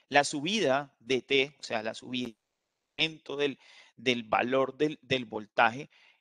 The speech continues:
puede llegar a ser inferior a los punto un microsegundos, ¿sí? Y esa velocidad de subida puede, equivale más o, puede llegar a equi-, a equivaler entre seiscientos kilovoltios por microsegundo.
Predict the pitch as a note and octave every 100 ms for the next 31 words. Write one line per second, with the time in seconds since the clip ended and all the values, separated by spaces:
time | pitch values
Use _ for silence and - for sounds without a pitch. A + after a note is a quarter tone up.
0 | _ _ D3 D3+ D3+ B2 A#2 A#2 - C#3
1 | C#3 D3+ - A#2 G#2 A2 A2 A2+ - _
2 | - C3+ C#3 A#2+ - C3+ B2+ - C3 C#3
3 | C#3+ D3 - C3 B2 G#2 A#2 F3+ C#3 -
4 | - _ - C3 D3+ - - _ D3 D#3
5 | D#3+ F#3+ F#3+ F#3+ F3+ D3 B2 B2 C#3+ D#3
6 | C3+ A#2+ C3 C#3+ C#3 C#3 - - A2+ -
7 | - G#2 A#2 C3 C#3 C3+ B2+ C#3 - _
8 | A#2 B2 C3 A#2 G#2 A2+ B2 C3+ - -
9 | A2 - A#2 G2+ G#2 G#2+ - - - -
10 | C#3 C3+ C#3 B2+ A#2 - D#3 D#3 F#3+ F3+
11 | - _ F3 D#3 A#2 A#2+ B2 B2 - D#3
12 | D3+ - - B2+ - - C3 C3 - A2+
13 | A2 G#2+ G2 D3 D#3 A#2